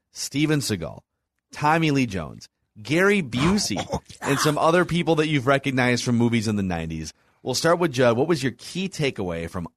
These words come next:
Speaker 1: Under Siege?
Speaker 2: So I, as I watched this film, I realized I had o-, I had seen small parts, bits and pieces. But unlike mo-, most of my Seagal catalog, I had never seen this entire film.
Speaker 1: Likewise, I've never seen this movie.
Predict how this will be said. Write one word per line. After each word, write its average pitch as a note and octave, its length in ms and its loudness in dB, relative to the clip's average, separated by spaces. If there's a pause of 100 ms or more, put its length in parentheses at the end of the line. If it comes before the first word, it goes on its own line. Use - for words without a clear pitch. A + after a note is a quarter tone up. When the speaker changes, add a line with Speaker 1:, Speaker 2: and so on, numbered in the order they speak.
Speaker 1:
Under C#3 380 -2
Siege? D#2 680 -10 (220)
Speaker 2:
So G#3+ 220 2
I, B3+ 420 4 (180)
as F#3 160 2
I A3 60 6
watched A3+ 320 2
this C4+ 160 0
film, G3 220 4
I F3+ 40 4
realized F3 400 6
I E3 200 4
had F3+ 180 4
o-, D#3+ 260 4
I D#3 120 4
had F3 160 4
seen F3 280 4
small D#3+ 520 4
parts, D3+ 480 0
bits D3+ 340 2
and E3 140 4
pieces. C3 420 0
But C#3+ 240 0
unlike G#3+ 280 2
mo-, G3 220 0
most D#3 280 0
of E3 80 2
my C3+ 220 2 (420)
Seagal D3+ 500 2
catalog, D3 540 2
I D#3+ 160 4
had A3 180 2
never F#3+ 240 4
seen F3 360 2
this C#3 180 0
entire B2+ 340 0
film. A2 340 -2 (460)
Speaker 1:
Likewise, G2 420 -2
I've G#2+ 200 0
never A#2 220 0
seen G#2+ 260 -4
this F#2 140 -4
movie. D#2 200 -8